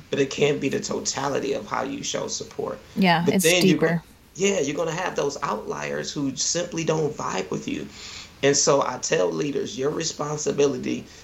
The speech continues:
Speaker 1: is not to lead everybody, but to lead the right people. And sometimes the wrong people may be in your building or in your district, and you have to find a way to give them opportunity to buy into you and buy into the vision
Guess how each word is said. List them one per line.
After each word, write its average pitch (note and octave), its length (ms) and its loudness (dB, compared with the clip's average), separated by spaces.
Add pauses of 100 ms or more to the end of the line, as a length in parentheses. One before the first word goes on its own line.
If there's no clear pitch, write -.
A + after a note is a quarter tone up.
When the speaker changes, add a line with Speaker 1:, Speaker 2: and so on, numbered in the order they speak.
(100)
Speaker 1:
is A#2+ 140 -4
not D3 260 0
to D3 80 0
lead C#3 320 2
everybody, A#2+ 720 0 (380)
but C3+ 180 2
to C#3 120 -2
lead C3 320 -2
the A#2+ 80 -2
right A#2+ 440 -2
people. - 400 -6 (340)
And A2+ 120 -4
sometimes D3+ 680 0
the G#2 100 -2
wrong C3 400 -2
people C3 460 -2
may B2+ 180 -2
be B2+ 220 -6
in C3+ 240 -2
your C#3 200 2
building D3+ 520 0
or A#2 160 0
in C3 200 0
your B2+ 160 0
district, - 640 -2 (240)
and A#2+ 140 -4
you C3 80 2
have B2 220 2
to G#2+ 60 -8
find B2+ 340 -2
a B2 60 -2
way A#2+ 280 -4
to A2 300 -6 (120)
give A#2+ 240 -4
them C3 160 4
opportunity C3+ 960 0
to - 200 -10
buy A#2+ 280 -4
into - 360 -6
you C#3 520 -4 (240)
and G#2+ 160 -6
buy A#2 200 -2
into B2 240 0
the - 140 -4
vision C#3+ 580 2